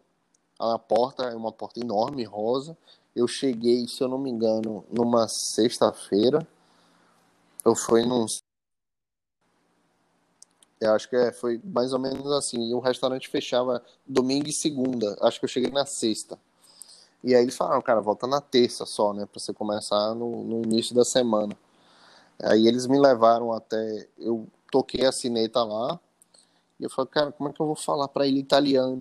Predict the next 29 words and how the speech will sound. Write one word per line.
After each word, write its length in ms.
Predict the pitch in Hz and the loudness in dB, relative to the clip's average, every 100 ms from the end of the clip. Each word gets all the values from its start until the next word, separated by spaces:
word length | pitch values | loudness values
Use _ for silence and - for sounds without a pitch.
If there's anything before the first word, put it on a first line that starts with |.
| 123 | -4
isso, 340 | 120 120 - 113 | -4 -8 -10 -4
velho?" 220 | 110 110 | -2 0
Aí 120 | 120 | -2
falei 300 | - 160 139 | 0 0 2
inglês, 400 | 175 147 131 123 | 0 2 2 2
né? 200 | 113 120 147 _ 104 | -6 -10 -12 _ -6
Larguei 360 | 113 110 110 120 | -4 -4 -4 -6
um 100 | 135 | -4
inglês. 640 | 120 113 117 143 - - _ _ _ _ _ _ _ _ - | -4 0 0 0 -6 -18 _ _ _ _ _ _ _ _ -14
É, 920 | 107 110 117 110 110 104 104 101 - - _ _ _ _ | -6 -2 0 0 0 -2 -2 -4 -8 -16 _ _ _ _
que 80 | - | -2
meu 200 | 120 123 | 2 6
inglês 460 | 139 127 127 147 151 | 6 6 4 4 4
é, 640 | 151 131 113 113 123 - 131 | 2 2 0 -2 -4 0 0
é 40 | |
o 80 | 156 | 0
inglês 600 | 147 139 175 185 - - - | -2 -2 -2 -6 -12 -12 -4
pra 300 | 202 - 170 | 0 0 0
se 220 | - 190 | -4 -4
virar 260 | 202 165 151 | 2 4 4
também. 460 | 156 123 135 285 | 0 -8 -8 -8
Eu, 180 | 269 135 - _ _ _ _ _ _ _ _ _ - | -8 -10 -12 _ _ _ _ _ _ _ _ _ -2
tranquilo, 280 | 120 143 175 | 0 2 0
mas 460 | 175 170 147 - - _ _ _ - | -2 -4 -4 -8 -18 _ _ _ -4
nada 320 | 123 135 160 | 4 4 4
muito 280 | 147 156 - | 0 -2 0
além, 300 | 170 135 123 | -2 -2 -4
assim, 240 | 110 - 104 | -6 -8 -10
né? 220 | 104 | -10